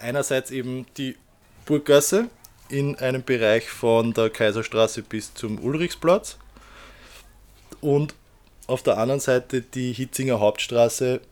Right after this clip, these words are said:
vom Hitzinger Platz bis zur Fleschgasse. Das entspricht auch in etwa einem Bereich von fünfzig Hausnummern.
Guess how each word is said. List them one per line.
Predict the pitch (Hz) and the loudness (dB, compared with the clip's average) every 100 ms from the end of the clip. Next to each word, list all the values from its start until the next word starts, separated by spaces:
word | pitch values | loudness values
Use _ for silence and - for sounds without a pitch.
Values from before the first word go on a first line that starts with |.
| - | -20
vom | - - 113 113 113 117 117 _ _ _ - | -8 0 2 2 0 -4 -8 _ _ _ -20
Hitzinger | - 127 - - 127 120 | -12 -10 -8 -6 -2 -2
Platz | - 107 95 113 - - | 0 0 0 -2 -6 -12
bis | - 117 117 - | -8 -6 -6 -8
zur | - - 117 117 113 - _ _ _ _ _ _ _ _ _ _ _ | -8 -4 0 0 -2 -8 _ _ _ _ _ _ _ _ _ _ _
Fleschgasse. | - 113 107 107 - 95 92 - 147 151 _ _ _ - | -8 -2 -2 -2 -2 -4 -4 -6 -6 -8 _ _ _ -8
Das | 113 - | -6 -6
entspricht | 92 110 - 123 - - | -6 -8 -6 -6 -6 -2
auch | 110 110 | -2 -4
in | 110 | -6
etwa | 113 110 110 117 - - - - - | -6 -4 -2 -2 -4 -12 -20 -18 -8
einem | 113 117 | -6 -2
Bereich | 120 104 101 - | -2 0 -4 -6
von | - 104 101 104 104 110 - - - - | -8 -2 0 0 -2 -4 -10 -20 -20 -12
fünfzig | - 131 - 135 | -6 -6 -6 -6
Hausnummern. | - 98 95 98 120 | -2 -4 -4 -4 -4